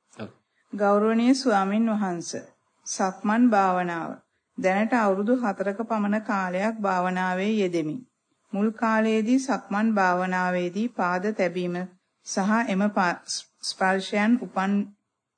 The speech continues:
Speaker 2: එම ස්පර්ශයෙන් උපන් වේදනාව ගැන මෙනෙහි කළෙමි. එය සතියෙන් කළෙමි. දිනපතා පැයක පමණ කාලයක් ඒ සඳහා යෙදවිමි. පසුව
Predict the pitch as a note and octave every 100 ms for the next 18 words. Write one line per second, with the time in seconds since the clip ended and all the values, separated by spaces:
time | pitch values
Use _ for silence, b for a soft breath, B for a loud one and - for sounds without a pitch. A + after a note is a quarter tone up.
0 | _ _ _ F3 G3+ G#3 - F#3+ F3 F3
1 | G#3+ A3+ A#3+ F3+ G3+ G#3 A3 F#3 F3+ F#3
2 | F#3 F#3 F#3 F3+ G3+ A3+ F#3+ G3+ G3+ G3+
3 | E3+ D#3 C3+ - - _ _ _ - G3
4 | A#3+ A#3+ F#3+ G#3 G#3 A#3 A#3 F#3+ E3 D#3+
5 | - - _ _ _ F#3+ G3 G#3 G#3+ A3
6 | A#3 A#3 G#3+ F#3+ G3+ G#3+ G#3 G#3+ A3+ G#3+
7 | F3+ F3 F3+ G#3+ - F#3+ F#3 G#3 F#3+ F#3+
8 | G#3+ G3+ E3+ E3+ D#3 C#3+ - _ _ _
9 | _ _ _ _ G#3 G3+ B3